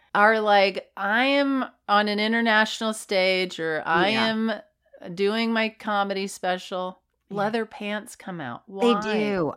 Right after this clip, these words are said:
Speaker 2: Uh,
Speaker 1: Why? <laughs>
Speaker 2: because people around the world love it.
Speaker 1: <laughs> But I don't understand.
Speaker 2: You know why? Because it is, like, it is one thing where,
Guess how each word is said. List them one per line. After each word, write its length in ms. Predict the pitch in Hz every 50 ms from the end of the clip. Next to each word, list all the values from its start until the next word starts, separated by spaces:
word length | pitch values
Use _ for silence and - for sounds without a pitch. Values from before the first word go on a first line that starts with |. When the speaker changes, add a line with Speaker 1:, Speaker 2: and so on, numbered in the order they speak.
| _ -
Speaker 2:
Uh, 440 | 214 247 262 269 269 269 262 262 254
Speaker 1:
Why? 920 | 247 269 349 440 494 539 539 539 523 508 480 427 339 254 226 208 214 226 - - -
<laughs> 100 | - -
Speaker 2:
because 300 | 262 269 - 302 294 277 -
people 380 | - 285 285 277 - 294 294
around 320 | 277 247 240 240 240 247 247
the 100 | 247 240
world 380 | 220 233 240 240 247 254 247 233
love 460 | 226 214 214 214 220 226 233 233 214
it. 320 | 220 - - 311 - - - -
Speaker 1:
<laughs> 60 | - - _ _ - - - - - - - -
But 240 | 370 349 349 349 - 339
I 260 | 302 330 339 359 330 -
don't 440 | 359 302 302 302 302 311 294 285 - -
understand. 840 | 262 262 262 262 254 269 226 - - - - - - - - 359 -
Speaker 2:
You 140 | - 440 523
know 200 | 571 571 554 277
why? 240 | 508 466 453 453 427
Because 420 | 311 349 320 - 330 370 403 349 339
it 320 | - - 370 381 381 -
is, 420 | - 330 339 330 330 320 302 277 254
like, 300 | 285 269 254 247 240 - -
it 200 | - 285 302 330 320
is 260 | 330 339 330 285 262
one 580 | 240 220 226 233 233 247 262 277 285 285 285 277
thing 540 | 254 220 220 214 214 208 208 202 202 185
where, 640 | 170 170 165 170 170 165 165 170 170 165 160 160